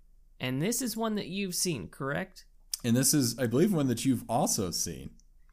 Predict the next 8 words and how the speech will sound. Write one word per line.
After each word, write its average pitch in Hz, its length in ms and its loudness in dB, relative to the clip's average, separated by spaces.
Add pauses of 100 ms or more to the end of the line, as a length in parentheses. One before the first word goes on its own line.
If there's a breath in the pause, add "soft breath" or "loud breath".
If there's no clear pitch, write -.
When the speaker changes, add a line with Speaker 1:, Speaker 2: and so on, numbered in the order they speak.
(260 soft breath)
Speaker 2:
correct? 92 300 -4
Speaker 1:
I 135 160 0
have, 233 680 -4
but 170 260 0
only 202 440 0
in 180 200 0
German. 143 560 -2 (160)
Speaker 2:
Mm. 101 500 0